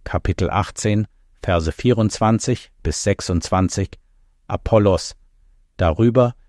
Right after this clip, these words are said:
wie bloßer Eifer durch die genaue Struktur des Evangeliums ergänzt wird. Ein gewisser Jude aber, mit Namen Apollos, aus Alexandrien gebürtig, ein beredter Mann, der mächtig war in den Schriften,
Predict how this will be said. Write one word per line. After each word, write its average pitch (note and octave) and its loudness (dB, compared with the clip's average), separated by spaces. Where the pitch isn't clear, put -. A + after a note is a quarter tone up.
wie G2+ 0
bloßer G#2 2
Eifer F#2+ 0
durch F2+ 0
die F2+ -4
genaue F#2 2
Struktur A#2 0
des G#2 0
Evangeliums E2+ 0
ergänzt E2 -2
wird. D#2+ -4
Ein F2+ 0
gewisser F#2 -2
Jude A2 2
aber, A#2 2
mit D#2+ -6
Namen E2+ 2
Apollos, G#2 0
aus F#2+ -4
Alexandrien F2 0
gebürtig, G2+ -2
ein F2 -2
beredter F#2 0
Mann, G2+ 2
der D#2 -2
mächtig F2+ -2
war F2+ 2
in F2 0
den D2+ -2
Schriften, - -2